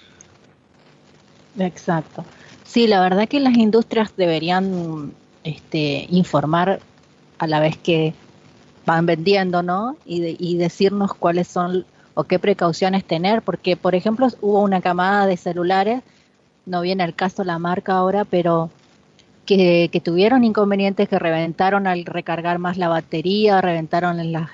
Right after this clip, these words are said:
en la, en el rostro de ciertas personas, ¿no es cierto?, de sus usuarios, y seguramente no hubo, eh, un buen manejo sobre eso, pero tampoco hubo, por el lado de la industria que vendió,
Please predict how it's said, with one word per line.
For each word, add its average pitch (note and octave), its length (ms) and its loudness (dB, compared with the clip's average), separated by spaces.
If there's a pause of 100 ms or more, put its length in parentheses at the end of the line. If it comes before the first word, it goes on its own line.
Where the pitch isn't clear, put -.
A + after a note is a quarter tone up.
(100)
en D#3+ 200 -6
la, D#3 120 -6
en D#3 140 -8
el D3+ 180 -4
rostro F#3+ 380 0
de E3 100 2
ciertas G3 320 -4
personas, A3+ 640 0 (600)
¿no F3 80 -10
es D#3+ 60 -6
cierto?, F3+ 220 -4
de F3 80 -2
sus F3 180 -6
usuarios, G3 640 0
y F#3 800 -6
seguramente A#3+ 680 2
no G#3+ 220 0
hubo, A#3 440 0 (540)
eh, D#3 580 -2
un D#3 420 -8
buen F#3+ 320 2
manejo F#3 600 0
sobre F#3 340 0
eso, A3+ 300 -4 (520)
pero E3 200 2
tampoco F3+ 520 2
hubo, A3+ 320 2 (360)
por D3+ 220 -6
el C#3+ 180 -6
lado F#3 240 2
de G3 100 0
la F#3+ 80 -2
industria A3+ 640 -2
que - 80 -8
vendió, E3+ 600 -2